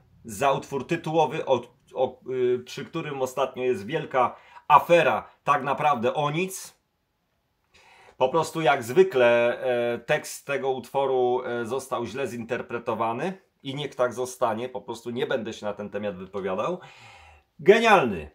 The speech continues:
utwór tytułowy i moje kochane Jealous Guy. To są dwa, dwie piękne ballady z tego albumu. Super!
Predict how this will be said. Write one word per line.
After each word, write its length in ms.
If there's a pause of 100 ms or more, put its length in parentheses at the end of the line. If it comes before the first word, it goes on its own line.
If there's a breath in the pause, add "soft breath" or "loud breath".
utwór 360
tytułowy 540
i 160
moje 200
kochane 520
Jealous 320
Guy. 320 (160)
To 120
są 280
dwa, 640
dwie 260
piękne 400
ballady 600 (100)
z 180
tego 440 (220 soft breath)
albumu. 540 (360)
Super! 540